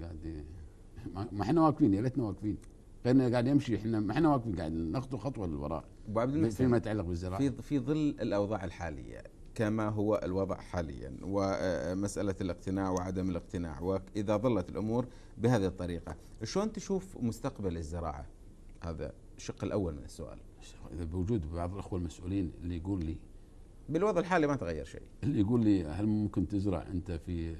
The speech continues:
Speaker 1: في هذا الجو، بهذا الملح وهذا الرمل؟" مشكله هذه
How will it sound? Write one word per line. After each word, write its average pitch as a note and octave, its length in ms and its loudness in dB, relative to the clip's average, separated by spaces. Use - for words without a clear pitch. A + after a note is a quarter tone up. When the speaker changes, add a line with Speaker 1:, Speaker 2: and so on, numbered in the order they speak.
Speaker 1:
في F#2+ 120 4
هذا F2 200 0
الجو، F2+ 340 0
بهذا E2 360 -2
الملح E2 380 0
وهذا E2+ 280 -2
الرمل؟" D2+ 360 -6
مشكله - 300 -12
هذه - 140 -10